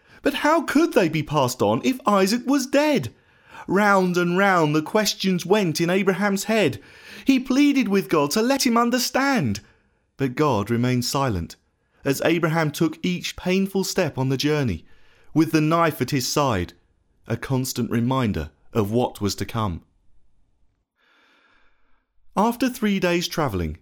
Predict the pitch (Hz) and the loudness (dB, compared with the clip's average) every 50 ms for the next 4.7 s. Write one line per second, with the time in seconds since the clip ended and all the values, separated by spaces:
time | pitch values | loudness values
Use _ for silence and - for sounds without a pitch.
0 | _ _ _ - 139 139 - - 180 175 170 156 165 165 165 160 127 107 104 - | _ _ _ -2 0 0 2 2 2 2 2 2 0 0 0 0 0 0 0 0
1 | 113 110 123 - 139 139 123 107 104 107 104 - 123 117 - - 123 113 120 - | 0 0 0 2 2 2 2 2 0 -2 0 0 -2 -2 -2 -2 -4 -4 -4 -4
2 | - 143 135 - - 117 - - 92 90 90 - - 92 85 80 76 - _ _ | -4 -4 -4 -4 -6 -8 -6 -4 -4 -4 -4 -4 -4 -4 -4 -6 -8 -10 _ _
3 | _ _ _ _ _ _ _ _ _ - 143 143 - - 170 175 160 135 127 156 | _ _ _ _ _ _ _ _ _ -2 -2 -2 0 0 0 2 2 0 2 0
4 | 147 139 131 - 135 127 - - 160 117 92 - - | 0 0 0 -2 -4 -2 0 0 0 0 0 -2 -6